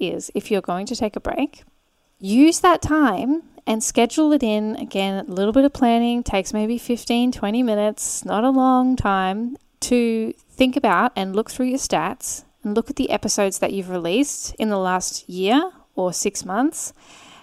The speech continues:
and see the ones that went really well. Where were the statistics highest? Where was the download numbers the highest?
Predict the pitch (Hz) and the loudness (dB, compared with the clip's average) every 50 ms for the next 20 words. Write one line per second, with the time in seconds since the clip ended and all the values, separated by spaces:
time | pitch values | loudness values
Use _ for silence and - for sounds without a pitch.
0 | _ _ _ _ - 220 214 202 - - - 233 254 247 254 220 214 208 202 196 | _ _ _ _ -2 -2 -2 -2 -2 0 2 2 4 4 4 4 2 2 0 -2
1 | - 202 - - 190 190 190 - 185 185 180 180 175 175 170 180 175 165 160 - | -4 -4 -4 -2 -4 -4 -4 -6 -4 -4 -4 -4 -4 -4 -2 -2 -2 -2 -2 -4
2 | - - - 226 240 247 254 262 269 277 285 285 277 - - - 233 - - 220 | -4 0 4 4 6 6 6 6 6 6 4 4 2 -2 -2 -6 -6 -6 -6 -6
3 | 202 - - 190 - - - - 175 175 170 - - - - - 208 208 208 208 | -6 -6 -8 -10 -10 -10 -8 -6 -4 -4 -4 -6 -6 -6 -2 0 2 2 2 2
4 | 208 - 214 202 - 208 196 196 208 214 226 233 233 233 240 220 220 214 208 202 | 0 -2 -4 -4 0 0 2 2 2 2 2 2 2 2 2 0 0 -2 -2 -2
5 | 202 190 - - 185 175 - 185 180 175 180 175 170 165 170 170 - - - - | -4 -6 -6 -6 -8 -6 -4 -2 0 0 0 0 0 -2 -4 -4 -6 -8 -8 -10
6 | - | -14